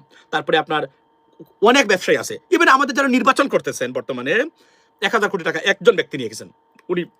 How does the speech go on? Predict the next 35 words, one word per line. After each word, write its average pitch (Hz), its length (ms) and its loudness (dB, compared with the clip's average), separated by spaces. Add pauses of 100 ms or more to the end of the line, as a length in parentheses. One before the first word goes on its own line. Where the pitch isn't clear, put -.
(140)
বিদেশে 165 260 0
পাচার 156 200 -6
করেছেন, 123 220 -8 (100)
এখনো 269 240 2
নির্বাচনে 170 320 -2 (220)
আছেন, 170 200 -2
আমি 143 120 -6
নাম 180 120 0
বলার 170 180 2
দরকার 147 220 -4
নাই, 90 80 -14 (560)
এখনো 233 200 6
উনি 175 160 2
আছেন। 110 140 -10 (220)
তাহলে 220 180 4 (240)
আপনি 196 160 -6
ক-, - 140 -18
মা-, 147 180 -8 (300)
ভাই, 143 100 -2 (180)
um, 120 120 -6 (560)
he 170 100 -4
is 143 60 -10 (100)
now 160 100 2 (380)
Bangkok, 180 380 0
yeah, 175 160 4
I - 60 0
know। 220 120 2 (960)
এবং 180 120 0 (200)
গতকালকে 185 360 0
দেখলাম 180 200 -2 (320)
তার 160 220 0
যে 175 60 4 (420)
আপনার 156 220 -4 (240)
এই - 120 -2
যে 156 60 4